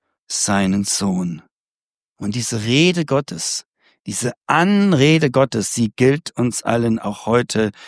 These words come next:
dir und mir. Wenn wir so in diese Welt schauen, und ich muss sagen, mich frustriert das im Moment sehr,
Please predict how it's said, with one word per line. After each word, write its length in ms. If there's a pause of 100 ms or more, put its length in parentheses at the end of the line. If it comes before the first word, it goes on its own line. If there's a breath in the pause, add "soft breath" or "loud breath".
(320 loud breath)
dir 400 (480 soft breath)
und 360
mir. 420 (2250 loud breath)
Wenn 140
wir 100
so 400 (360)
in 100
diese 220
Welt 240
schauen, 580
und 220
ich 60
muss 140
sagen, 200
mich 160
frustriert 580
das 240
im 80
Moment 420
sehr, 720